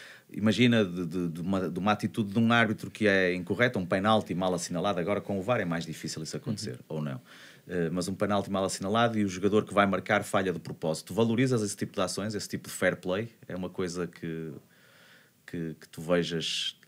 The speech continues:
Speaker 1: estás a perceber? Um, uma lesão de alguém e, pá, podia-se criar ali uma jogada, mas a outra
Speaker 2: Claro,
Speaker 1: equipa, de
Speaker 2: eu acho
Speaker 1: facto
Speaker 2: que o futebol também, o futebol tem que ser fair play.
Speaker 1: Essa parte é
Speaker 2: E
Speaker 1: importante para não se perder tudo,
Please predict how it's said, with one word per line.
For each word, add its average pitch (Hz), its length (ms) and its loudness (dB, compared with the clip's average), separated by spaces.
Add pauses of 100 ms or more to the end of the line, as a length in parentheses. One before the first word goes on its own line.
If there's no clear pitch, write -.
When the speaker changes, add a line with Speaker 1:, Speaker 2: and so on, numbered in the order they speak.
(120)
Speaker 1:
estás 104 220 -2
a - 20 -8
perceber? 120 260 0
Um, 107 260 2
uma 113 140 8
lesão 120 460 8
de 117 80 6
alguém 110 480 6
e, 87 520 -2 (140)
pá, 82 160 2
podia-se 90 400 -4
criar 95 240 0
ali 90 160 0
uma 90 140 0
jogada, 90 500 0
mas - 540 -6 (340)
a - 60 -10
outra 85 160 2
Speaker 2:
Claro, 87 140 0
Speaker 1:
equipa, - 240 -4
de 107 60 0
Speaker 2:
eu 98 60 4
acho 98 120 4
Speaker 1:
facto 87 100 -2
Speaker 2:
que - 60 -16
o - 60 -14
futebol 95 280 -2
também, 90 300 -4 (260)
o 87 140 -8
futebol - 280 -2
tem 98 140 -2
que - 60 -12
ser 95 120 0
fair 92 200 -2
play. 113 320 -4 (680)
Speaker 1:
Essa 104 220 0
parte 117 320 4
é 110 60 4
Speaker 2:
E 98 80 4
Speaker 1:
importante 92 340 2
para 101 140 -2
não 98 100 0
se - 100 -4
perder 95 380 0
tudo, 101 680 -4